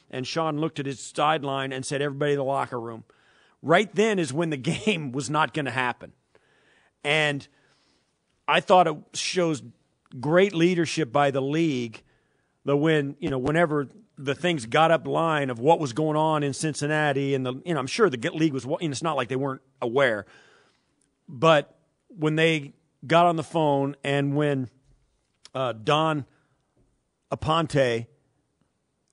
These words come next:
saw what was going on, the league just said, "Okay, you guys made the call, go with it. We're ready to that." Th-, there was nothing about, it never really got to the point where how are they gonna get on with the game? How are they gonna res-, re-, resume the game?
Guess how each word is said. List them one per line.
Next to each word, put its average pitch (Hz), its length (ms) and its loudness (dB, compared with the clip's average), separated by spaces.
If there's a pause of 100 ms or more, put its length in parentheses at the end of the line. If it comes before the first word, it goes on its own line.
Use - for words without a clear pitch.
(380)
saw 165 380 4
what 156 140 0
was 143 120 -2
going 143 260 0
on, 139 380 0
the 135 80 0
league 156 220 2
just 135 160 -4
said, 139 100 4
"Okay, 139 300 2
you 135 160 -2
guys 143 260 4
made 139 220 0
the 127 80 -4
call, 135 360 0 (160)
go 135 200 2
with 117 240 -4
it. 107 180 -10
We're 135 140 0
ready 123 340 -2
to 107 80 -8
that." 104 280 -6
Th-, 147 200 -2
there 156 140 2
was 135 160 -2
nothing 156 340 -2
about, 127 420 0 (560)
it 143 140 -4
never 185 160 2
really 156 140 0
got 151 220 4
to 131 40 -4
the 135 80 0
point 147 300 -4
where 131 260 2
how 156 260 4
are 151 80 2
they 139 100 0
gonna 131 180 -2
get 131 160 0
on 156 180 2
with 147 120 -4
the 151 80 -4
game? 143 420 -4
How 131 200 -2
are 139 80 0
they 131 80 -2
gonna 123 200 -6
res-, 117 300 -8 (360)
re-, 123 260 -8 (180)
resume 151 540 0
the 156 80 -2
game? 143 460 -4